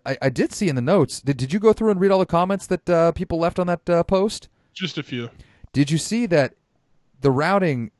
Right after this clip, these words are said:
Speaker 1: is gonna be such where the eighteenth green is gonna be about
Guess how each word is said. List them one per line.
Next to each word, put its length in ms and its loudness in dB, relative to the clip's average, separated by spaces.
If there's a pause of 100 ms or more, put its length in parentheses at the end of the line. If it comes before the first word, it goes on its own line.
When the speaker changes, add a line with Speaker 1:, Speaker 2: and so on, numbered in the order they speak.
Speaker 1:
is 160 -6
gonna 180 -4
be 140 -4
such 400 -4
where 400 0 (720)
the 300 -4
eighteenth 560 -2
green 540 -4 (100)
is 160 -6
gonna 180 0
be 200 -2
about 320 0